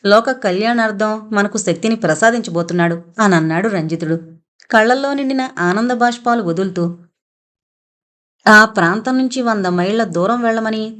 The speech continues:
తన సైన్యాన్ని ఆజ్ఞాపించాడు రంజితుడు. సైన్యంతో తను వంద మైళ్ళ దూరం నడిచి తిరిగి తపస్సులోకి వెళ్ళాడు. రంజితుడి ప్రవర్తన ఎవరికీ అర్థం కాలేదు. మూడు రోజులు అక్కడే ఉన్నారు అందరూ.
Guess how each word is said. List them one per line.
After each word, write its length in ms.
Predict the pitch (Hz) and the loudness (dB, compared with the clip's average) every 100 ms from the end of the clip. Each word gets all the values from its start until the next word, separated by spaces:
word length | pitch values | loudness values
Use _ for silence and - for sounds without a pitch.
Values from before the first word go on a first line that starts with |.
| 208 | 0
తన 100 | 196 | 0
సైన్యాన్ని 680 | 190 160 190 226 233 233 226 | 0 -2 0 0 0 0 -2
ఆజ్ఞాపించాడు 800 | 165 180 208 247 190 156 170 190 | -4 -2 -2 -2 -2 -2 0 0
రంజితుడు. 560 | 202 156 165 170 165 170 - - _ _ _ | 0 -2 -2 -2 -4 -4 -10 -20 _ _ _
సైన్యంతో 880 | - 214 233 262 254 233 196 262 - | 0 2 4 2 0 -2 -2 -2 -2
తను 280 | 190 226 254 | 0 0 0
వంద 240 | 220 196 | 0 -2
మైళ్ళ 380 | 180 175 202 233 | 0 0 0 0
దూరం 340 | 175 180 233 | 0 -2 0
నడిచి 520 | 233 220 226 220 220 - | -2 -2 -2 -2 -2 -2
తిరిగి 200 | 208 220 | 0 0
తపస్సులోకి 640 | - 156 165 226 262 262 | 0 -2 -2 0 2 2
వెళ్ళాడు. 340 | 170 160 165 170 - _ _ _ _ _ _ - 202 | 0 0 0 -2 -8 _ _ _ _ _ _ -4 0
రంజితుడి 500 | 202 240 277 285 269 | 2 2 0 -2 -2
ప్రవర్తన 480 | 247 233 233 240 | 0 0 0 -2
ఎవరికీ 440 | 233 170 180 208 226 | 0 0 -2 0 0
అర్థం 300 | 156 151 233 | 0 -2 -2
కాలేదు. 420 | 185 165 170 175 _ _ _ _ _ 233 | 0 0 -2 -4 _ _ _ _ _ 0
మూడు 260 | 247 240 | 2 2
రోజులు 360 | 190 202 240 262 | 0 0 0 -2
అక్కడే 420 | - 170 180 240 | -2 -4 0 0
ఉన్నారు 340 | 233 190 196 | 0 0 0
అందరూ. 440 | 240 160 160 165 | 0 0 0 -2